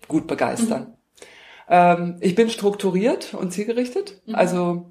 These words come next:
Speaker 1: weiß, weiß, glaub ich, wo ich hin will. Und, ähm, ich bin herzensstark. Also, ähm,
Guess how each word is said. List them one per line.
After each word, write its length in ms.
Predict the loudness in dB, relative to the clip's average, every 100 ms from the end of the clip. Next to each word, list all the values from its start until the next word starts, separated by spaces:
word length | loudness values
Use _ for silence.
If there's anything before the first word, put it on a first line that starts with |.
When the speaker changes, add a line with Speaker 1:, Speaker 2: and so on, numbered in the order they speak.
| _
Speaker 1:
weiß, 420 | -2 -2 -2 -12 2
weiß, 280 | 2 2 0
glaub 200 | 0 0
ich, 160 | -4
wo 140 | -4 -4
ich 240 | -6 -12 -10
hin 260 | -4 -2 0
will. 260 | 0 0 -8 -20 -20 -20 -12 4
Und, 440 | 4 4 -2 0
ähm, 500 | 4 6 6 2 -6 -14 -8
ich 240 | -4 -2 2
bin 1300 | 2 2 -2 -4 -6 -6 -8 -10 -18 -20 -20 -14 -4
herzensstark. 720 | 2 4 4 -2 2 2 6
Also, 400 | 4 4 2 0 -4 -16 -20 -20 -2
ähm, 800 | 4 6 6 6 2 -2 -4 -8